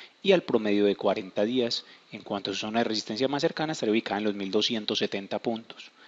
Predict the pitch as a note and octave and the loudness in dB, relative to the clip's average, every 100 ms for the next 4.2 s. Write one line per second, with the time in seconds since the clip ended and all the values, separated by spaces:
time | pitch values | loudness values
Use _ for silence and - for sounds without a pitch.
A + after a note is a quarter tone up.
0 | - - _ G#2 F#2+ - G#2+ G#2+ G#2+ - | -20 -20 _ -10 -8 -2 0 2 0 4
1 | A2 B2 C3 E3+ F3 D#3+ D3+ D3+ D#3 D3+ | 4 4 0 2 4 6 4 4 4 4
2 | - - - F#3+ - A#2 A2 G#2+ G2+ A2 | 0 -20 -6 -6 2 2 4 0 0 0
3 | F#2+ - F#2+ - G#2 G2 F#2+ F2 G2 - | 0 -2 -8 -6 -2 0 0 -2 -4 -6
4 | G2 - | -10 -14